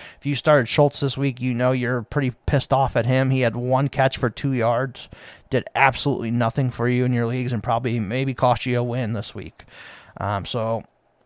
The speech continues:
I'm not gonna start Schultz going here forward. Um, with Brevin Jordan cut in, into his time, there's no way I can play Dalton Schultz right now. Uh,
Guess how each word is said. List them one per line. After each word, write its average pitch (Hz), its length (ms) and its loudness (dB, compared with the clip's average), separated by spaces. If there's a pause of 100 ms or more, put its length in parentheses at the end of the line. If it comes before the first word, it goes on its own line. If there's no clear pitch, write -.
(100)
I'm 143 160 2
not 151 160 2
gonna 139 140 0
start 127 260 2
Schultz 139 320 4
going 135 300 2
here 131 200 2
forward. 135 640 2 (260)
Um, 113 520 0 (520)
with 117 260 -8
Brevin 120 280 -2
Jordan 117 320 -4
cut 104 220 -6
in, 110 320 -4 (160)
into 143 260 0
his 110 160 -4
time, 98 300 -4
there's 110 180 -4
no 113 160 -4
way 101 220 -2
I 107 40 -2
can 113 140 -6
play 85 180 -4
Dalton - 300 -6
Schultz - 320 -12
right 50 160 -10
now. - 220 -14 (480)
Uh, 95 340 -2